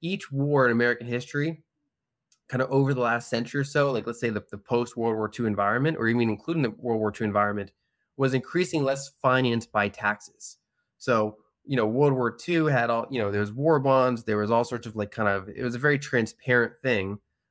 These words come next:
Um, and then as we got more and more wars over time, so the Korean War, the Vietnam War, and the Iraq War,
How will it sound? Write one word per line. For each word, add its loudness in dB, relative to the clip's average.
Um, 2
and 2
then 0
as 0
we 0
got 0
more 4
and 2
more 2
wars 2
over 0
time, -4
so -10
the -6
Korean -2
War, 0
the -4
Vietnam 0
War, -2
and -10
the -8
Iraq -6
War, 0